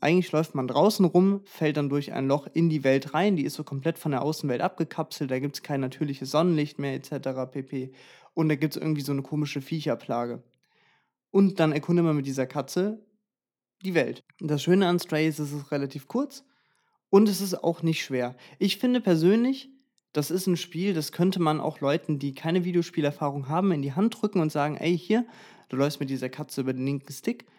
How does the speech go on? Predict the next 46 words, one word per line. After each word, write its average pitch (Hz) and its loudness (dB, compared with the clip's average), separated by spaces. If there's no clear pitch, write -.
Wenn 127 -2
du 123 -2
irgendwo 139 -4
springen 190 2
willst, 175 2
drückst 147 -2
du - -8
X, 170 -4
hältst 131 -6
X - -10
gedrückt, 151 -4
ist 127 -8
egal. 139 2
Und 135 -6
wenn 147 2
dich 156 -2
diese 131 -6
Viecher 185 -4
anfallen, 160 -2
drückst 143 -6
du 170 -4
schnell 135 -4
Kreis. 123 -8
Mehr 165 2
musst 160 0
du 165 -2
eigentlich 135 -4
nicht 139 -6
machen. 143 -4
Gut, 165 -2
ab 165 2
und 165 0
zu 175 -2
Quadrat 147 2
drücken, 151 0
um 143 0
mit 139 -2
irgendwas 147 -2
zu 131 -6
interagieren, 139 -6
okay. 131 -10
Aber 156 0
mehr 165 4
musst 180 2
du 226 -2
normalerweise 160 -2